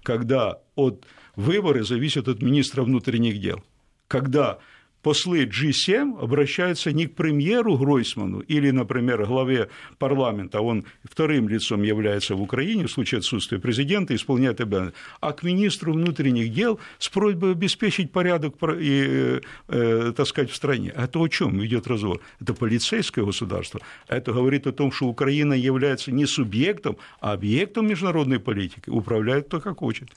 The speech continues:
Волкер кто такой? Волкер смотрящий. Я другого не нахожу слова. Он что, официальный представитель Украины? В Украине, чтобы такие вещи говорить, определять политику Украины.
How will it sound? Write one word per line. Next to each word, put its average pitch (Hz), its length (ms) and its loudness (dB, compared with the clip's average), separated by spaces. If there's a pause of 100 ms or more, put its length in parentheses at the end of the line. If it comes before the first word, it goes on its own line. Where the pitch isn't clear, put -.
(240)
Волкер 123 580 2
кто - 240 0
такой? - 480 -6 (500)
Волкер 135 540 0
смотрящий. 117 760 -4 (520)
Я 107 120 0
другого 123 340 4
не 170 140 2
нахожу 127 520 2
слова. 90 400 -2 (460)
Он 131 140 2
что, 117 200 0
официальный 127 540 -2
представитель 120 600 -2
Украины? 117 640 0 (580)
В 127 80 4
Украине, 139 500 2
чтобы - 220 -6
такие 127 380 0
вещи 123 380 -2
говорить, 107 440 -2 (800)
определять 139 560 0
политику 147 480 -2
Украины. 107 560 -2